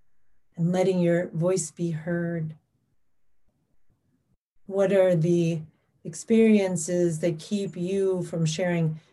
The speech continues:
your gifts with the world?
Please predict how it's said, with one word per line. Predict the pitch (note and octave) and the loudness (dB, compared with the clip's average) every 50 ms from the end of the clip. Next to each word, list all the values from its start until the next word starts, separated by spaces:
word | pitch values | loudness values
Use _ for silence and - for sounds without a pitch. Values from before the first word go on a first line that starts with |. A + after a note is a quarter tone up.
| _ _ _ - | _ _ _ -8
your | F#3 F3+ G3 G3+ G#3+ G#3 F#3+ | -4 0 2 2 2 2 2
gifts | E3 D3+ E3+ D#3+ E3 - - _ - - - - - - _ _ _ _ _ _ _ _ _ _ _ _ _ - | 2 0 0 0 -2 -4 -12 _ -14 -14 -14 -14 -18 -20 _ _ _ _ _ _ _ _ _ _ _ _ _ -10
with | F3 D#3 D#3 | -10 -8 -6
the | F3 E3+ | -6 -4
world? | E3 D#3+ F3 F#3 F#3+ F#3 F3+ E3+ D#3 D#3 - - - | -4 -2 0 0 0 0 0 -2 -4 -8 -10 -14 -18